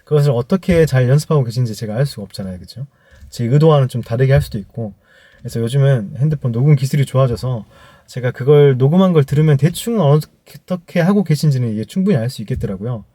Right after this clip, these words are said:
그래서 조금 번거로우시더라도 조금 내가 점검받는 이런 것들을, 어, 좀 두려워하지 마시고 적극적으로 하시면 훨씬 더 실력을 좀 빨리 향상시킬 수 있는 또 지름길이 아닌가 생각해봅니다. 저도 지금도 레슨을 받기도 하고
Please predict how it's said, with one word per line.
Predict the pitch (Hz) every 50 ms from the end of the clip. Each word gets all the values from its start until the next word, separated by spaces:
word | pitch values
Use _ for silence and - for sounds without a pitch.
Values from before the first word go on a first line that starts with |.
| _ _
그래서 | - 117 107 120 131 127 107 95 _ _ - - - _
조금 | _ - 120 120
번거로우시더라도 | - 120 117 123 143 147 143 139 - - 113 110 101 117 147 202 - _ _ _ _ _ _
조금 | _ _ - 120 110 107 104
내가 | 101 113 107 117 113
점검받는 | 107 - 123 127 139 165 160 156 156 147 143 131 123 113 98 - _ _ _ _ -
이런 | 120 131 139
것들을, | 135 120 - - - 131 139 123 104 95 _ _ _ _ _ _ _ _ _ -
어, | 101 101 101 98 98 95
좀 | - 107 95
두려워하지 | - - 127 143 143 135 139 143 165
마시고 | 151 113 98 - - - 139 139 120 - _ _ _ _
적극적으로 | - - - - 175 170 - 165 147 135
하시면 | 127 143 143 - 156 139 123 123 117
훨씬 | 139 156 - - 202 175
더 | 139 123 127 123 110 101 - _ _ _ _ _ _
실력을 | - - - 170 160 151 131 123 120 117 113 110 110 110 101
좀 | - 107 104
빨리 | 104 135 147 170 180 180
향상시킬 | 180 185 170 170 175 156 - - - 156
수 | 143 -
있는 | 123 110 104 -
또 | 113 107
지름길이 | - - 117 127 139 135 - 127 117
아닌가 | 104 101 110 107 98 98 98 98 - _ _ _ _ _ _ _ _
생각해봅니다. | - - 131 123 - - 113 104 95 82 - _ _ _ _ _ _ _
저도 | - 160 165 165
지금도 | - - 160 226 240 196 170 170 170 156 127
레슨을 | 117 113 - - 131 117
받기도 | 104 110 - - 131 135
하고 | 131 123 104 107 127 139